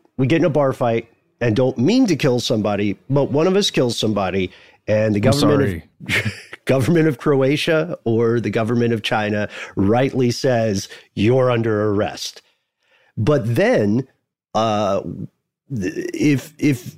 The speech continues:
Speaker 1: we were like these nationals in today's episode, what would happen is that the government of <laughs> the U S, or let's just say the government of podcasting,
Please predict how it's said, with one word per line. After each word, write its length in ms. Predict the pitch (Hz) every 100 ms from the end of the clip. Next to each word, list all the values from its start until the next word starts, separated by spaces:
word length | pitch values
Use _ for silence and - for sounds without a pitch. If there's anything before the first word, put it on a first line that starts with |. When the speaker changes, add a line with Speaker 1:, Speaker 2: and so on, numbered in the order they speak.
| -
Speaker 1:
we 380 | 120 139 165 175
were 400 | 139 139 135 123
like 340 | 120 120 -
these 380 | 113 113 113 -
nationals 680 | 110 113 - 104 82 80 -
in 140 | 104
today's 380 | - 101 101 90
episode, 520 | 131 127 - 104 95 -
what 240 | 123 123
would 140 | 104
happen 560 | - 147 185 104 95 95 _ - - _
is 300 | 120 117 -
that 320 | 110 107 98 - -
the 480 | 101 107 104 101 - - 107
government 600 | 120 127 147 131 131 - -
of 320 | 113 113 107 -
<laughs> 680 | - - _ - - - _
the 120 | 123
U 240 | 135 165 131
S, 360 | 113 - - -
or 60 | 165
let's 200 | 185 180
just 160 | 185
say 100 | -
the 100 | 147
government 420 | 117 127 120 117 107
of 100 | -
podcasting, 760 | 110 98 - 90 90 - 80